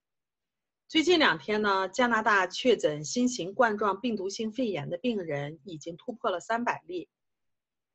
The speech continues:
我所在的安大略省呢，也已经接近了一百五十例。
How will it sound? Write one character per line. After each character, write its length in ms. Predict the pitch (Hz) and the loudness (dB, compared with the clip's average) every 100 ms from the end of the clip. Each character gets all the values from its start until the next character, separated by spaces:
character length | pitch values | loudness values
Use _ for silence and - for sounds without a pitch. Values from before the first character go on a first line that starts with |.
| _ _ _ | _ _ _
我 160 | 214 311 | 2 2
所 180 | 349 214 | 6 6
在 180 | 277 233 | 6 2
的 80 | |
安 200 | 185 269 | 2 0
大 140 | 277 262 | 2 2
略 180 | 320 269 | 4 2
省 280 | - 151 | 0 -6
呢， 220 | 135 156 165 | -8 -8 -4
也 180 | 170 | -4
已 100 | 190 | -4
经 260 | 165 185 185 | -6 -10 -8
接 180 | 220 220 | -4 -4
近 200 | 220 185 | -4 -6
了 100 | 160 | -6
一 120 | 208 | -8
百 180 | 202 180 | -6 -6
五 140 | 180 - | -8 -14
十 180 | - | -16
例。 280 | - 208 - | -8 -8 -8